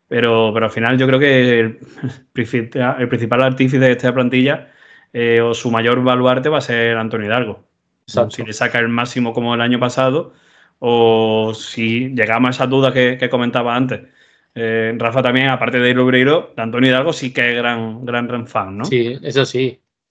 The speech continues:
Speaker 2: Yo creo que es un optimizador total de, de, de plantilla y exprime los recursos a más no poder. Me acuerdo el ascenso del Sabadell a segunda, a segunda B, de segunda B a segunda,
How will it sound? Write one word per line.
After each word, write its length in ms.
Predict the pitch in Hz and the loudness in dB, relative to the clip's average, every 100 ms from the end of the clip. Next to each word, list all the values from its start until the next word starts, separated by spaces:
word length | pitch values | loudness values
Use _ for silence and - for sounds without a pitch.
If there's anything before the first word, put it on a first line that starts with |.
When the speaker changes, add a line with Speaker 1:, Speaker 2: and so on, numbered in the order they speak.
| _ _ - | _ _ 0
Speaker 2:
Yo 140 | 139 | 0
creo 140 | 135 135 | 2 2
que 300 | 139 139 139 | 2 2 2
es 40 | |
un 180 | 147 147 | 2 2
optimizador 680 | 139 151 147 135 135 135 139 | 2 0 -2 0 2 2 0
total 360 | 165 135 147 | 0 4 2
de, 360 | 131 127 127 127 | 2 0 0 -2
de, 480 | 123 127 123 123 123 | 0 0 2 -2 -2
de 120 | 131 | -2
plantilla 520 | 127 123 113 143 135 - _ _ _ | 0 -4 -2 -2 -2 -6 _ _ _
y 480 | - 131 123 123 123 | -14 -6 -4 -2 -2
exprime 380 | 120 - 127 131 | -2 0 2 4
los 140 | 131 | 4
recursos 540 | 131 127 135 131 143 139 | 2 0 -2 0 4 4
a 60 | |
más 160 | 135 135 | 4 2
no 100 | 127 | 2
poder. 380 | 120 131 139 123 | 2 4 4 2
Me 60 | |
acuerdo 420 | 123 127 131 131 135 | 0 2 2 2 2
el 120 | 143 | 2
ascenso 720 | 123 143 135 - 139 131 131 - - _ | 2 0 0 2 4 4 0 -8 -20 _
del 160 | 143 131 | 0 0
Sabadell 600 | 143 131 123 135 143 - _ | 2 2 2 0 0 -8 _
a 120 | - 139 | -4 0
segunda, 800 | 143 135 135 135 127 127 123 127 | 0 0 2 4 4 4 2 0
a 120 | 135 | -2
segunda 300 | 135 120 113 | -2 -4 0
B, 220 | 135 139 _ _ _ _ - | 0 -2 _ _ _ _ -2
de 100 | 131 | -2
segunda 260 | 131 131 131 | 0 2 2
B 100 | 135 | 4
a 100 | 135 | 2
segunda, 540 | 139 123 139 123 - | 0 0 0 0 -2